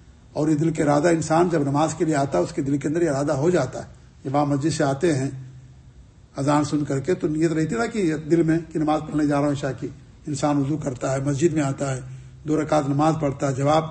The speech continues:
اور یہ انتظار کرتا ہے امام کا، تو اس کے دل میں نیت رہتی نا کہ ہم کو نماز پڑھنا ہے، وہی کافی انسان کے لیے۔ اللہ کو بتانے کی ضرورت نہیں، اللہ علام الغیوب ہے۔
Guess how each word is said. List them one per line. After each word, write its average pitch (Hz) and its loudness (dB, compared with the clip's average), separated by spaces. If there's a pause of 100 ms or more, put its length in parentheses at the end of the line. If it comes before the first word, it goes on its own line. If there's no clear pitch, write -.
(320)
اور 143 0
یہ 151 4 (340)
انتظار 151 4
کرتا 151 -2
ہے 143 2
امام 139 0
کا، - -8 (680)
تو 170 -2
اس 156 -4
کے 185 6
دل 156 2
میں 185 0
نیت 170 2
رہتی 151 0
نا 254 2
کہ 240 -2
ہم 180 4
کو 196 2
نماز 170 4
پڑھنا 156 0
ہے، 135 -10 (140)
وہی 202 -2
کافی 208 -2
انسان 170 -4
کے 156 -12
لیے۔ 139 -12 (680)
اللہ 143 0 (120)
کو 160 -4
بتانے 143 -2
کی 147 -2
ضرورت 139 -2
نہیں، 156 0
اللہ 139 0
علام 131 -2
الغیوب 139 0
ہے۔ 104 -8